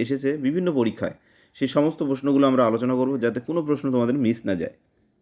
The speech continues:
আর একটা প্রশ্ন মিস যাবে না, এইটুকু গ্যারেন্টি দিচ্ছি। তো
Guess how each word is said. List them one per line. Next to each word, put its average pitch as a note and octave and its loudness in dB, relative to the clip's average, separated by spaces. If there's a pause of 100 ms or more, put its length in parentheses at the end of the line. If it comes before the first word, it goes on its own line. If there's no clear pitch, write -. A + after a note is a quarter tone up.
(360)
আর A2+ 2 (100)
একটা C3+ 0
প্রশ্ন C3 -4 (140)
মিস A#2+ 2
যাবে A2+ 2
না, D3+ 0 (520)
এইটুকু C3+ 2 (320)
গ্যারেন্টি G#2+ 2
দিচ্ছি। - -10 (2000)
তো C3+ 4